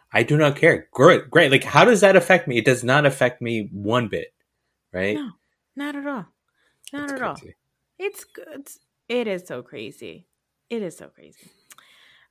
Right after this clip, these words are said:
Speaker 2: Um, do you have anything you wanted to talk about?
Speaker 1: Uh, I don't think we have time to get into Kyrie Irving. That was very sad.
Speaker 2: Oh, God.
Speaker 1: It's too much. Maybe we'll
Speaker 2: The
Speaker 1: save it.
Speaker 2: rising, <laughs> the,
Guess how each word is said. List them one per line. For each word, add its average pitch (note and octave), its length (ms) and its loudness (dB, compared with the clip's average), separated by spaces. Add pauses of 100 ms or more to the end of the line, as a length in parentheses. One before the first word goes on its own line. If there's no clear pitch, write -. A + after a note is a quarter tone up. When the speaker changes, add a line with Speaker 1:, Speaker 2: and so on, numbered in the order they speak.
Speaker 2:
Um, E3+ 320 -10
do F#3+ 120 -14
you A3 100 -6
have A#3 160 -6
anything B3 420 -8
you A#3+ 80 -6
wanted A#3+ 280 -6
to B3+ 100 -14
talk C4+ 260 -18
about? D4 280 -16 (2250)
Speaker 1:
Uh, D3+ 320 10 (300)
I D3 120 8
don't G#3+ 100 10
think F#3+ 120 8
we E3 80 10
have D3+ 140 10
time B2 260 6
to A2+ 80 6
get G2 140 6
into F#2+ 180 2
Kyrie E2+ 400 -2
Irving. E2 380 -8 (160)
That F#2+ 80 -4
was F2+ 120 -2
very E2+ 200 -4
sad. D#2 300 -12 (1120)
Speaker 2:
Oh, - 80 -20
God. - 380 -18
Speaker 1:
It's D3 160 -4
too F#3 120 8
much. F#2+ 300 -2 (160)
Maybe C3+ 200 2
we'll C#3 120 6
Speaker 2:
The G3+ 60 4
Speaker 1:
save A3 240 2
it. - 20 -6
Speaker 2:
rising, A#3 200 -4
<laughs> - 0 -
the, A#3 200 -6